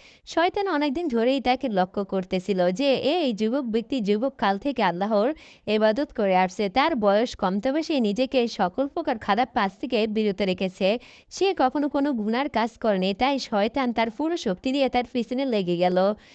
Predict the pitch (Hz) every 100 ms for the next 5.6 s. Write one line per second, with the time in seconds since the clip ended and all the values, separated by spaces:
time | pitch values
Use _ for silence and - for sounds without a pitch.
0 | _ 254 320 415 370 320 349 320 254 196
1 | - 294 285 220 185 196 285 277 320 403
2 | - 190 - 208 254 220 185 - 214 285
3 | 285 311 330 277 185 285 277 302 269 196
4 | 196 247 285 285 254 240 320 - _ -
5 | 214 233 254 269 247